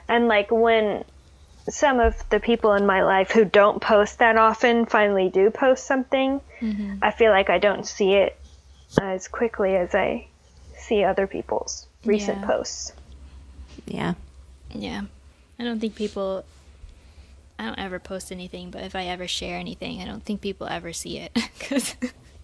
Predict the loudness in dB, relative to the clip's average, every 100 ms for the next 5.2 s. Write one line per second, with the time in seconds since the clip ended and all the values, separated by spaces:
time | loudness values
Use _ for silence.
0 | -18 -18 -20 -20 -6 0 2 4 4 2
1 | 2 2 4 2 2 2 2 4 2 2
2 | 2 4 4 4 0 -2 -2 2 4 4
3 | 2 0 -2 -2 -4 -4 -4 -2 -2 -2
4 | -4 -6 -6 -6 -6 -6 -8 -8 -8 -6
5 | -6